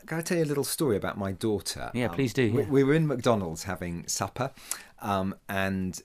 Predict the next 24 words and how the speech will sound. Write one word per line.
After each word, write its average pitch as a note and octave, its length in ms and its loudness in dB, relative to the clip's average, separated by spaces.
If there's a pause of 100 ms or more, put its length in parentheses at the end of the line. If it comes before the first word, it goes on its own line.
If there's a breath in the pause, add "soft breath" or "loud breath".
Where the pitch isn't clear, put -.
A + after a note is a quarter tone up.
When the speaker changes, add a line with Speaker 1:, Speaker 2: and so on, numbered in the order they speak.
Speaker 1:
there G#2+ 140 -2
was G2 120 0
a G2+ 80 0
lady G#2 280 4
there F#2+ 140 2
cleaning F#2+ 360 -2
the D#2 60 -8
tables. G#2+ 600 -4 (160)
Um, F#2+ 280 -6
my G#2 160 -4
daughter, B2+ 580 -2
sh-, - 140 -12
I - 80 -18
think - 140 -16
she - 100 -18
was - 80 -14
three E2+ 160 -10
or D#2+ 40 -8
four F2+ 220 -8
at - 60 -10
the - 60 -12
time, F2+ 280 -10
she - 160 -14
said, F2+ 340 -8